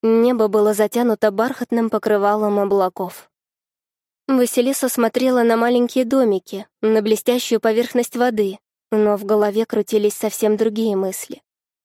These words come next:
Воспоминания о днях, проведенных с Лебедевым, полных смеха, шуток и непринужденных разговоров,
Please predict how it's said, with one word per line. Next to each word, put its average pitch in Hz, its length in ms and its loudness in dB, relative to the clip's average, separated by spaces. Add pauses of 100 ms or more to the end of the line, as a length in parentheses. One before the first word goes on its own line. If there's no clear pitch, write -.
(460)
Воспоминания 226 840 0
о 208 60 0
днях, 220 340 -2
проведенных 214 600 0
с - 100 -10
Лебедевым, 214 640 -2 (240)
полных 226 340 2
смеха, 226 480 -2
шуток - 460 -4 (180)
и 247 60 0
непринужденных 220 800 0
разговоров, 208 680 -2